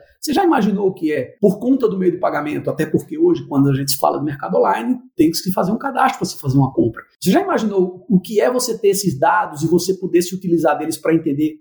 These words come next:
onde tá o teu cliente, qual o comportamento, quanto tempo ele fica, o que ele consome, de onde ele vem? Isso é uma ferramenta de gestão, isso é uma ferramenta de marketing, isso é uma ferramenta que ela tem N aplicações, que é até difícil da gente conseguir nominar tudo. Então, de um simples meio de pagamento, você consegue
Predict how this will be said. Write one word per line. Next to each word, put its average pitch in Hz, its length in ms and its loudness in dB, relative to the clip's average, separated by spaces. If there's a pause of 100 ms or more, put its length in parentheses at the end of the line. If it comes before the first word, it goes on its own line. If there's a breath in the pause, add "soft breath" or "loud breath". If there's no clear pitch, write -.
onde 185 320 2
tá 175 120 0
o 175 100 -4
teu - 140 0
cliente, 143 560 0 (180)
qual 220 160 4
o 220 40 0
comportamento, 151 840 -4 (100)
quanto 226 300 2
tempo 190 240 -2
ele 160 100 2
fica, 170 440 -4
o 160 100 0
que - 80 -2
ele 165 160 0
consome, 156 640 0
de 156 80 2
onde 160 140 2
ele 147 120 4
vem? 156 320 0 (240 soft breath)
Isso - 140 -2
é 370 40 0
uma 285 60 -4
ferramenta 226 400 0
de 147 100 -2
gestão, 160 440 0
isso 160 160 -8
é - 20 0
uma 143 80 -4
ferramenta 139 380 2
de 135 80 4
marketing, 139 520 0 (100)
isso - 160 2
é - 20 2
uma 180 80 0
ferramenta 185 400 0
que 185 80 -2
ela 202 180 2 (160)
tem 190 260 2
N 220 120 4
aplicações, 233 560 0
que 175 60 -2
é 170 40 0
até 202 100 0
difícil 208 320 0
da 208 60 2
gente - 200 -2
conseguir 214 260 0
nominar 202 360 0
tudo. 170 280 2 (120)
Então, - 400 2 (100)
de 135 320 0
um 262 140 6
simples 320 600 2
meio 226 260 2
de 185 120 -6
pagamento, 185 600 0
você 190 340 0
consegue 214 580 0